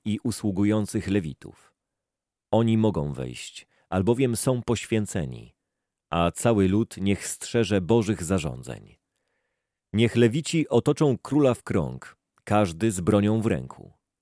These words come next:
A kto by chciał wejść do świątyni, niech zginie.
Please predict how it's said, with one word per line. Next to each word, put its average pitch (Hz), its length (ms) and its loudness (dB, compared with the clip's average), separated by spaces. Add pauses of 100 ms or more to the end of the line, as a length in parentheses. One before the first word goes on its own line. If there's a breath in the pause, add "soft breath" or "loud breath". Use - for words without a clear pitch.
(480)
A 85 140 0
kto - 240 -2
by 104 120 2
chciał 92 260 0
wejść 101 440 -2
do 92 140 -2
świątyni, 98 760 -2 (100)
niech 101 320 0
zginie. 87 600 -10